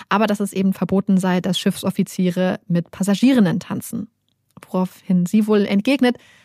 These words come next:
dass es wohl auch verboten sei, dass er jetzt in ihrer Kabine sei. Daraufhin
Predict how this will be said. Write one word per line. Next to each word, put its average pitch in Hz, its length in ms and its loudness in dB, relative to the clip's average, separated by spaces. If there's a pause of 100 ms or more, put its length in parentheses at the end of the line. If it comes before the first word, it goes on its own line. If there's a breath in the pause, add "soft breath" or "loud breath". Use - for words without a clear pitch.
(320 soft breath)
dass 214 160 0
es 220 140 -6
wohl 214 100 4
auch 214 200 4
verboten 196 480 2
sei, 190 300 2
dass 202 180 0
er 190 160 2
jetzt 190 200 0
in 202 60 -4
ihrer 208 160 0
Kabine 220 480 2
sei. 196 380 -4 (220 soft breath)
Daraufhin 202 500 0